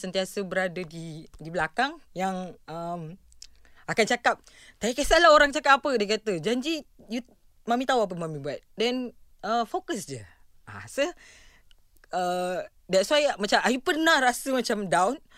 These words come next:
sampai macam, "Aku tak nak nyanyi lah, baik aku nyanyi, um, nyanyi kelab balik, nyanyi launch balik." Tapi dengan support dia tu,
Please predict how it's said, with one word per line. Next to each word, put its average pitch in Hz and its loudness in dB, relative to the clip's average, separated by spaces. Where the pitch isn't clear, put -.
sampai 214 0
macam, 160 2
"Aku - -6
tak 254 0
nak 226 0
nyanyi 262 0
lah, 311 6
baik 240 0
aku 262 -6
nyanyi, 254 -2
um, 208 -2
nyanyi 233 -2
kelab - -4
balik, 254 -2
nyanyi 214 -2
launch 240 -2
balik." 240 -2
Tapi 294 -6
dengan 208 -2
support 277 0
dia 247 -4
tu, 359 -2